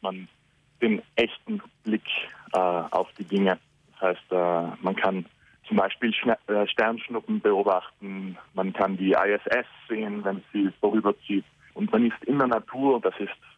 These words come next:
für mich auch ein schöner Aspekt. Also wenn man dann vielleicht durch den Wald spaziert oder irgendwo in einem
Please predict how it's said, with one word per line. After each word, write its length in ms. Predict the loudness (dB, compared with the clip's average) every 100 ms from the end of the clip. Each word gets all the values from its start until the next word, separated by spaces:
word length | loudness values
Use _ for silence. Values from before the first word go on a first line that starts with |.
| _
für 80 | -2
mich 220 | 0 2
auch 160 | 0 0 -6 _
ein 160 | -2 0
schöner 320 | 2 4 2
Aspekt. 460 | 0 -2 -2 -2 -4
Also 260 | -4 -4
wenn 140 | -2 0
man 160 | 0
dann 260 | 0 -2 -4
vielleicht 300 | 0 0 0 -6 -10 -6
durch 140 | -4
den 180 | -2 0
Wald 200 | 0 -2
spaziert 560 | -4 -6 -6 -2 0
oder 180 | 0 2
irgendwo 640 | 2 2 -2 0 2 4 2
in 160 | 0
einem 320 | 0 0 -2